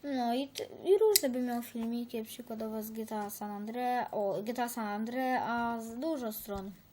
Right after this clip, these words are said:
E, będzie link, link w opisie, w opisie tego filmu,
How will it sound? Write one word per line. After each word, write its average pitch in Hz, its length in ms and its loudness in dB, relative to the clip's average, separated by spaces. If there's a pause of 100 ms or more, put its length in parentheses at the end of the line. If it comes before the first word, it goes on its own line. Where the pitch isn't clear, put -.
(760)
E, 226 220 2
będzie 254 360 4
link, 240 340 0 (220)
link 247 400 2
w - 680 -8
opisie, 247 680 0 (340)
w 226 200 -8
opisie 247 300 -8
tego 226 240 -2
filmu, 226 560 -2